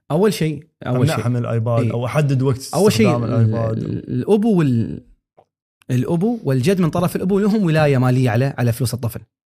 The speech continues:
Speaker 2: حلو.
Speaker 1: في القبض وفي التصرف. يعني يقدر مثلًا، مثلًا الحين أنا بيعطيك، بعطي ولدك هدية، مية دينار.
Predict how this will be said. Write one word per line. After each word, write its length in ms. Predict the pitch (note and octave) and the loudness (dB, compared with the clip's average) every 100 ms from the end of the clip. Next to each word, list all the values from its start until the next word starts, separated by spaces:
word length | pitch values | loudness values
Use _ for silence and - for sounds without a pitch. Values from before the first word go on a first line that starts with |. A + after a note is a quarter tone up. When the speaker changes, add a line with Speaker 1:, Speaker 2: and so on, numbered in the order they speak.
| _ | _
Speaker 2:
حلو. 160 | A2+ G2+ | -10 -6
Speaker 1:
في 140 | - | -2
القبض 320 | E3 F#3+ A#3 | 0 0 0
وفي 180 | G3 E3 | 0 -2
التصرف. 500 | - D#3 B2 G2+ - _ _ _ _ _ _ _ _ - | -4 -4 -4 -8 -12 _ _ _ _ _ _ _ _ -2
يعني 180 | B2+ | 0
يقدر 220 | G#3 G3+ G3 | 2 2 0
مثلًا، 360 | F#3 F#3 F#3+ - - - | 0 -2 -2 -8 -18 -6
مثلًا 240 | D#3+ D#3+ | -4 -4
الحين 180 | C3+ D3 | -4 -4
أنا 360 | D#3+ D#3 G#3 _ _ _ _ - | -4 -4 -6 _ _ _ _ -4
بيعطيك، 580 | D#3+ C#3+ F3+ - - _ _ - - | -2 -2 -6 -8 -20 _ _ -16 -8
بعطي 200 | C#3 F3 | -4 0
ولدك 260 | E3+ B2+ | -2 -2
هدية، 320 | C3 C3 F#2 - _ - | -2 -2 -6 -10 _ -4
مية 120 | F#3 | -2
دينار. 320 | B2+ A#2 F#2+ | 0 -4 -6